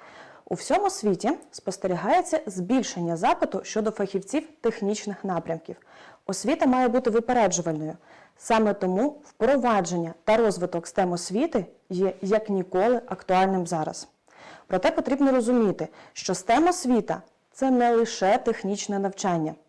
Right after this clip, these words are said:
Вона передбачає вдале поєднання креативності та технічних знань. На перший план виходить здатність вчитись та сприймати зміни, а не самі знання,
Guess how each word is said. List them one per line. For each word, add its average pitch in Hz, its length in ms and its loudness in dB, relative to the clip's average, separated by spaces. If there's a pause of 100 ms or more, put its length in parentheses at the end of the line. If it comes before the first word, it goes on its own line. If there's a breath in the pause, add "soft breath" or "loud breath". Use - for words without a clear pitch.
(180)
Вона 220 220 2
передбачає 196 800 0 (100)
вдале 185 440 2
поєднання 165 640 -2
креативності 175 880 -2 (380 loud breath)
та 311 160 4
технічних 190 640 -2
знань. 160 300 -4 (680 loud breath)
На 180 140 0
перший - 440 0
план 285 360 0 (180)
виходить 220 560 0
здатність 247 560 0
вчитись 202 760 0 (120)
та 233 120 2
сприймати 220 540 2
зміни, 196 440 2 (260 soft breath)
а 214 120 0
не 226 160 4
самі 233 360 2
знання, 226 540 2